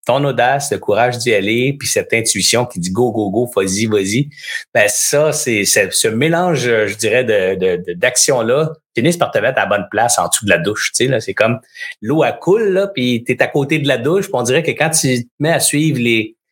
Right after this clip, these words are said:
les bonnes indications, boum, tu te ramasses en dessous de la douche. Ça veut pas dire que tu vas ramasser toute l'eau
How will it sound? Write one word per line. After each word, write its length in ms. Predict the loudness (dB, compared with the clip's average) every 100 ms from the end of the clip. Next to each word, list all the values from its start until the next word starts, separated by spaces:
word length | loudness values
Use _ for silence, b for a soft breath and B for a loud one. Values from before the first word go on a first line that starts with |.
| b b _
les 160 | -2 -2
bonnes 420 | 0 2 2 0
indications, 540 | -2 0 -2 0 -2
boum, 220 | 0 -2 -2
tu 200 | -6 -4
te 80 | -2
ramasses 300 | 0 0 0
en 80 | -2
dessous 160 | -2 0
de 60 |
la 60 | 0
douche. 200 | 0 0
Ça 60 |
veut 100 | 0
pas 140 | 0 0
dire 120 | 0
que 60 | 0
tu 80 |
vas 60 | 0
ramasser 480 | 0 0 0 -2 0
toute 200 | -2 0
l'eau 300 | 0 0